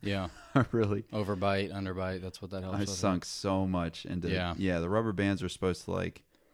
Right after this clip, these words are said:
Speaker 2: the angle, like, his overbite. Yeah.
Speaker 1: Yeah.
Speaker 2: So
Speaker 1: That's what
Speaker 2: it's
Speaker 1: I have.
Speaker 2: bringing his whole top jaw back.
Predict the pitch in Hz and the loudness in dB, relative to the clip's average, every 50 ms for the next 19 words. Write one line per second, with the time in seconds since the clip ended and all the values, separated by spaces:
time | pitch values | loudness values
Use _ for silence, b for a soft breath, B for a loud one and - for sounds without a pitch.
0 | b b b b b b b b b b b b _ _ _ _ _ - - _ | b b b b b b b b b b b b _ _ _ _ _ -20 -20 _
1 | _ _ _ _ _ 95 95 90 - - 95 95 95 98 95 95 92 87 - 80 | _ _ _ _ _ 0 0 0 2 2 2 2 4 4 4 2 2 2 0 -2
2 | - 92 90 82 87 82 82 - - - - - - 117 131 113 101 85 85 80 | 0 0 0 0 0 -2 -2 -4 -8 -14 -16 -4 0 0 2 2 2 0 -2 -4
3 | 80 - - 101 92 85 82 85 - _ _ 87 87 85 85 - - _ _ _ | -4 -4 -2 -2 0 0 -2 -6 -12 _ _ -8 -6 -6 -6 -8 -14 _ _ _
4 | _ _ _ _ - - - 110 92 90 95 92 92 90 90 92 92 104 104 104 | _ _ _ _ -20 -4 0 0 2 4 4 4 4 2 2 4 4 6 6 6
5 | 104 101 98 95 95 90 92 90 85 82 - - 98 90 87 87 87 85 85 82 | 6 6 4 4 4 2 2 0 0 -2 -2 -2 0 2 2 4 2 2 0 -2
6 | - - - - 95 87 85 - 85 - - 87 82 85 85 82 - - 82 80 | -6 -12 -2 0 0 0 0 -2 -6 -6 -4 -2 -2 0 -2 -4 -4 -4 -4 -4
7 | 80 76 60 58 - - | -4 -4 -6 -10 -14 -20